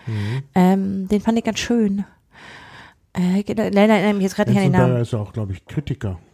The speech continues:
Speaker 1: gewesen, hat er auch, auch
Speaker 2: Ja, politischer
Speaker 1: Ja.
Speaker 2: Kommentator.
Speaker 1: Ja,
Speaker 2: Ich hab mal geguckt, was der
Speaker 1: Kommentator,
Speaker 2: eigentlich
Speaker 1: genau.
Speaker 2: von Beruf war. Natürlich, äh, Germanist und Philosoph,
Speaker 1: Germanist und Philosoph,
Speaker 2: wie es sich
Speaker 1: ja.
Speaker 2: gehört, genau. Und außerdem, was ich gar nicht wusste,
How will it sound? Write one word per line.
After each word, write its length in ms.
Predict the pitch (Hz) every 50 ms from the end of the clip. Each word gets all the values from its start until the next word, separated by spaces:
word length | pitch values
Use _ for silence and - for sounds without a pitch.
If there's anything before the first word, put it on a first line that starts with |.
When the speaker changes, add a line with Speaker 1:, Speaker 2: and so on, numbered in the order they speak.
| _ -
Speaker 1:
gewesen, 520 | 107 98 92 98 98 95 92 - 101 98 101
hat 120 | 104 -
er 80 | 104 92
auch, 340 | 92 _ _ _ - 110
auch 60 | 107 - - - - - -
Speaker 2:
Ja, 200 | 180 170 165 165
politischer 340 | 160 - 185 180 180 175 139
Speaker 1:
Ja. 40 | 190
Speaker 2:
Kommentator. 680 | - 202 185 185 170 - 165 185 202 226 - - 254 240
Speaker 1:
Ja, 300 | 226 226 226 226 220 -
Speaker 2:
Ich 160 | - 208 - -
hab 100 | - -
mal 140 | 247 247 240
geguckt, 240 | - 277 - -
was 80 | - 254
der 120 | - 247 214
Speaker 1:
Kommentator, 260 | - 151 127 127 131
Speaker 2:
eigentlich 100 | 269 -
Speaker 1:
genau. 80 | - -
Speaker 2:
von 140 | 262 247
Beruf 440 | 208 240 220 - 269 339 359 - -
war. 420 | 254 254 254 247 254 254 254 240 - _ _ _ _ -
Natürlich, 600 | - 220 - - - 294 214 180 185 - - -
äh, 540 | - 208 208 202 196 196 202 202 - - 190
Germanist 640 | 185 180 202 196 208 202 202 208 302 302 - -
und 100 | - 202
Philosoph, 580 | - - 233 208 202 - 180 170 160 151 - -
Speaker 1:
Germanist 20 | 117
und 60 | 110 -
Philosoph, 260 | - 101 101 87 165
Speaker 2:
wie 40 | 180
es 80 | 185 -
sich 100 | 208 -
Speaker 1:
ja. 140 | - - 190
Speaker 2:
gehört, 480 | - 214 240 320 370 - - - -
genau. 480 | - 208 196 208 226 269 349 381 - 415
Und 640 | - - 254 254 262 269 262 269 269 262 - -
außerdem, 400 | - - 349 381 359 - 320 320 302
was 100 | 285 -
ich 240 | - - - - - -
gar 120 | 247 254
nicht 200 | 254 240 - -
wusste, 240 | 381 - - -